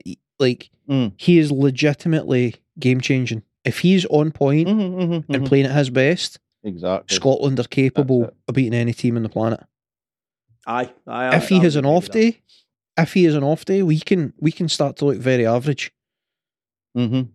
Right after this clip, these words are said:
Speaker 1: Like, he has that big an impact on the team. Even though the
Speaker 2: Yep.
Speaker 1: rest of the team at this point, for the most part, are legit world class. Like, th-, we have a really,
Speaker 2: Mm-hmm.
Speaker 1: really good team right now.
Speaker 3: Yep.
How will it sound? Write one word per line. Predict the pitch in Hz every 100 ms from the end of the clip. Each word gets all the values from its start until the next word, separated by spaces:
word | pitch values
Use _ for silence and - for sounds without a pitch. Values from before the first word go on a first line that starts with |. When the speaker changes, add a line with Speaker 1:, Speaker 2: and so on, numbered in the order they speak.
| -
Speaker 1:
Like, | 131 -
he | 175 165
has | 151 127 127
that | 131 131 -
big | 131
an | 123
impact | 117 - 139 - 123
on | 113
the |
team. | - 120 120 _ _ _ _
Even | 175 170 190
though | 180 151
the | 139
Speaker 2:
Yep. |
Speaker 1:
rest | 143 - 170
of |
the | 147
team | - 147 143
at | -
this | 160 -
point, | - 131 123 - _ _ _ _ _
for | - - 135
the | 123
most | 127 147
part, | - 131 120 _ -
are | 131 117 -
legit | 135 120 - -
world | 135 123 117
class. | - 127 156 -
Like, | 123
th-, | 120 -
we | - 127
have | 117
a | 113
really, | 127 135 135 123 123
Speaker 2:
Mm-hmm. | 117
Speaker 1:
really | 120 120
good | 123 123
team | - 139
right | 147 202
now. |
Speaker 3:
Yep. | 190